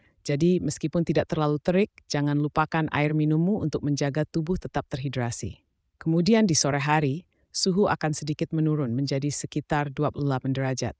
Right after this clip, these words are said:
Angin akan bertiup dari arah timur laut dengan kecepatan sekitar empat kilometer per jam. Hujan diperkirakan akan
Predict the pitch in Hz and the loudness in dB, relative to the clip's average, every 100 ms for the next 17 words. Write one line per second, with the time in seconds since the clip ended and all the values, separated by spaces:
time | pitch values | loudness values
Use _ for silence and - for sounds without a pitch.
0 | - _ _ _ 151 180 208 - - 165 | -20 _ _ _ 2 4 4 2 0 2
1 | 151 135 170 175 - 151 151 151 143 - | 0 0 2 2 2 0 2 2 0 -2
2 | 170 160 156 143 131 160 143 143 - - | -2 0 2 2 0 -2 -4 -4 -4 -6
3 | 151 143 - - 156 156 151 151 156 185 | -4 -4 -8 -8 -4 -4 -4 -4 0 0
4 | - - 151 139 139 143 - 131 135 117 | 0 -2 0 0 0 -4 -6 -4 -2 -2
5 | 104 - _ _ - 165 185 180 170 147 | -4 -10 _ _ -2 4 6 6 4 0
6 | - 139 151 139 131 151 196 254 - 147 | -4 -4 -2 -2 -2 -2 -2 -2 -4 -2